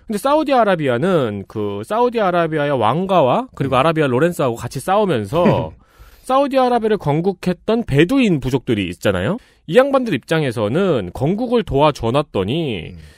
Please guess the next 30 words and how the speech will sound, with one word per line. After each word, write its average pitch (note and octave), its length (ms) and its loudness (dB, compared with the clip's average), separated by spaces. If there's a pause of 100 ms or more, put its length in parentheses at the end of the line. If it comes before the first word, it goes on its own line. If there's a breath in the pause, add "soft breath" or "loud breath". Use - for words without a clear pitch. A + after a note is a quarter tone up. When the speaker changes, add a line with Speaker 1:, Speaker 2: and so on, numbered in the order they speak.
(100)
Speaker 1:
사우디 C#4 320 0
왕가가 D#3 380 0
하는 G#3+ 160 0
일이 F#3 120 -2
마음에 A2 220 0
안 F#2+ 160 -4
드는 F3+ 200 2
거죠. F2 300 -4 (160)
Speaker 2:
그렇죠. D3+ 440 0 (140)
일단은 G3 540 0 (480 soft breath)
자신들에게 G#3+ 720 2
충분한 A3+ 1080 -4 (220)
권력의 G3 520 4
열매가 D#3+ 360 4
돌아오지 E3+ 400 6
않았다는 F3 480 0
게 F3+ 60 -2
가장 G#3 360 0
중요한 F#3+ 340 0
이유입니다만 C3+ 640 -2 (300 soft breath)
표면적인 B3+ 520 0
이유가 C#3+ 200 4
필요하죠. A#2+ 400 0
그렇게 C#3 260 -2
화를 E3 240 2
내고 A2+ 160 -2
싶으면. E2 440 -12
Speaker 1:
그렇죠. C#3 480 2 (100)
Speaker 2:
그러니까 G3 120 4
무슨 D3+ 380 0